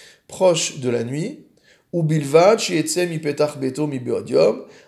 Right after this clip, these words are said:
à la condition que le non-juif sorte de la porte de la maison du juif alors qu'il fait encore jour. Nous avions déjà vu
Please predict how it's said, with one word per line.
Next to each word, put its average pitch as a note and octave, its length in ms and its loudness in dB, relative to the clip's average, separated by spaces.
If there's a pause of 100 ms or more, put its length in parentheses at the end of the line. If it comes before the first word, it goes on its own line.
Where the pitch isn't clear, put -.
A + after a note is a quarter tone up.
(140)
à D3 80 4
la D#3 80 2
condition D#3 760 -4
que D#3+ 360 0
le C#3 80 -2
non-juif B2+ 640 -8 (240)
sorte - 640 4
de C#3 100 0
la C3 120 2
porte C#3+ 680 0
de B2 100 -6
la B2 100 -4
maison B2 280 -8
du A2 120 -12
juif B2+ 460 -10 (280)
alors D3 320 2
qu'il C3 120 -10
fait - 340 -4
encore B2+ 300 -4
jour. G#2+ 320 -12
Nous A2+ 140 -14
avions G#2+ 180 -12
déjà A#2+ 240 -6
vu A#2+ 380 -8